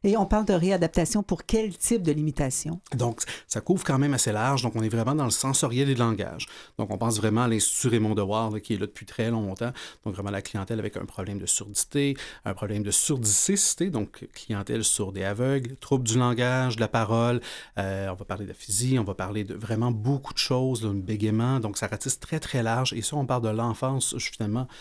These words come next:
Speaker 2: euh, jusqu'à, jusqu'à la fin de vie.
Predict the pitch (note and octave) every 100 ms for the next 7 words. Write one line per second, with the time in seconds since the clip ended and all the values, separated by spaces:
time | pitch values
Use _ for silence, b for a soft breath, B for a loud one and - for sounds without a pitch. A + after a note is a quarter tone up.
0 | B B - G2 G2+ G2+ G#2 G#2 A2 A2
1 | A#2 - G2 G2+ G2 F#2 F2 A2 A2+ -
2 | F#2 G#2+ F#2+ A2